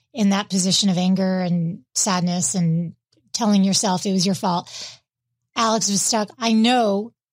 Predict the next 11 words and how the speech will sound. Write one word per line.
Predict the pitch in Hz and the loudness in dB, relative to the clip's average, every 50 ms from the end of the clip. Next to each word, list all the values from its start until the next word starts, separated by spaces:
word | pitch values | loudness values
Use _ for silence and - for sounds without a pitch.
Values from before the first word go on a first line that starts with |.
| _ - | _ -4
with | 233 208 - - _ _ _ _ _ _ _ _ _ - 226 | -4 -4 -4 -4 _ _ _ _ _ _ _ _ _ -6 -2
having | 240 226 196 202 202 | 0 2 4 2 2
children | 190 - 247 226 196 214 202 | 2 0 0 0 2 2 2
in | 208 202 | 2 2
their | 185 180 | 2 0
twenties, | 175 - 220 233 226 208 202 185 180 180 - - - _ _ _ _ _ _ _ _ - | -2 -2 -2 0 0 2 2 0 0 -2 -2 -4 -6 _ _ _ _ _ _ _ _ -4
getting | 196 208 262 277 277 247 226 | -2 0 0 2 2 0 0
stuck | - - - - - - 185 190 233 - - - - _ _ _ _ _ _ _ | -2 -2 -4 -4 -2 -2 -2 -2 -2 -4 -6 -18 -20 _ _ _ _ _ _ _
is | - 254 214 190 190 | -2 0 0 2 2
very | 175 185 208 214 220 208 190 | 2 2 2 2 2 0 0
common | - - 196 185 185 180 160 - - - 196 | -2 -2 -2 -2 -2 -4 -4 -6 -8 -12 -16